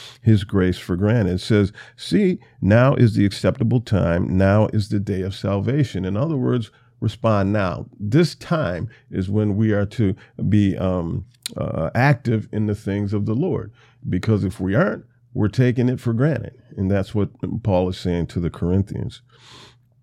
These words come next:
Let's drop down here to verse fourteen. It says, "Separation to God." It says, "Do not be yoked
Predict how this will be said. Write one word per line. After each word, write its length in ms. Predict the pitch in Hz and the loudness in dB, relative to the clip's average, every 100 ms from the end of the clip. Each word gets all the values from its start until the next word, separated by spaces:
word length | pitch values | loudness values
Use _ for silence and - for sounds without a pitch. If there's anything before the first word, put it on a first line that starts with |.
| _ _ _ - | _ _ _ 6
Let's 160 | 135 | 6
drop 280 | 123 131 117 | 8 6 6
down 280 | 110 110 104 | 6 6 8
here 200 | 104 104 | 8 6
to 80 | 92 | 4
verse 240 | 98 95 | 2 0
fourteen. 480 | - 95 90 113 98 | 0 -2 0 2 2
It 60 | 92 | 2
says, 240 | - 92 | 0 -2
"Separation 640 | - - - 160 147 139 110 | -2 -2 2 4 4 2 -2
to 140 | 104 | 0
God." 400 | 98 101 73 - - _ - _ _ _ - | 2 0 -2 -8 -14 _ -20 _ _ _ -6
It 140 | 98 | 0
says, 200 | 127 110 | 4 4
"Do 160 | 98 104 | 4 6
not 380 | 117 117 - | 6 4 0
be 80 | 131 | 2
yoked 640 | 151 123 113 147 - - | 4 4 6 4 2 -6